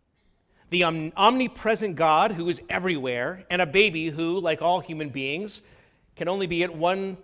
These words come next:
place at one time, in the same person. The God who needs nothing and a baby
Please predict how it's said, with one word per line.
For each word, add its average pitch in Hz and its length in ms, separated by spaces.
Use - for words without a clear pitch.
place 180 320
at 170 100
one 170 240
time, 135 460
in 240 320
the 202 140
same 202 420
person. 190 480
The 160 80
God 214 380
who 220 180
needs 208 320
nothing 269 580
and 190 140
a 196 60
baby 240 720